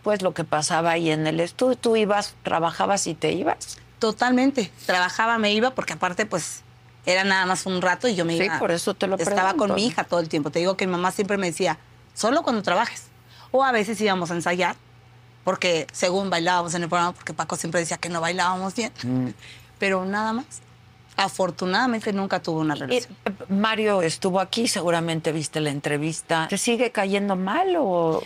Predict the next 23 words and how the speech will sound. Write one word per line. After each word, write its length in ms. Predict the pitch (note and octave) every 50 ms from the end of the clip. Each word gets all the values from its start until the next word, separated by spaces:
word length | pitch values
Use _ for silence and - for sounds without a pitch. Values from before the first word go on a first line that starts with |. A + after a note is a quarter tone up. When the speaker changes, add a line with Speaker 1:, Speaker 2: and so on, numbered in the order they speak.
| - -
Speaker 2:
Nunca 280 | B3 C#4 E4 E4 - G4
me 120 | - -
cayó 260 | G#3+ A3 G3+ F#3 G#3 G3+
mal. 300 | G3 E3+ E3 F#3+ B3+ C#4+ _ _ _ _ _ _ - - -
Eh, 340 | - F#3 F3+ F3 E3+ E3+ E3+
siempre, 880 | D#3+ - - A3 G3+ G3 G3 - - G#3 G#3 G#3 G#3 G3 F3+ D#3 - - - - -
o 180 | - - - -
sea, 140 | - G3+ -
allá 200 | G3 G3+ G#3 G#3+
adentro 360 | G#3+ A3 A3 A3 G#3 - G#3+ G3+
fue 140 | G#3 G3+
como 160 | - G#3+ G3+ G3+
un 80 | G3
papá 260 | - F3+ E3 - E3
para 240 | D#3+ - E3+ D#3+ D#3+
mí. 200 | D#3+ D3+ D#3 D#3+ - - - - - _ - - _ _ _ - - _ - - _ _
Fue 540 | - - - G3 F#3 F#3 F#3 F#3 F#3 F3+ F3+
Speaker 1:
En 240 | F3+ D3 C#3+ C#3+ C#3+
el, 920 | C#3 C3 B2+ C3+ C3 C3 B2+ B2+ B2 B2+ A#2+ A#2 A#2+ A#2 G#2+ A2 G#2+ A2+ A#2+
Speaker 2:
Ajá. 340 | F#3+ F3 D3+ D#3+ D#3+ D3+ D3
Speaker 1:
en 120 | C#3 C3+ C3
la 120 | C3+ B2+
prisión. 420 | - - B2+ C3 - - B2+ A2+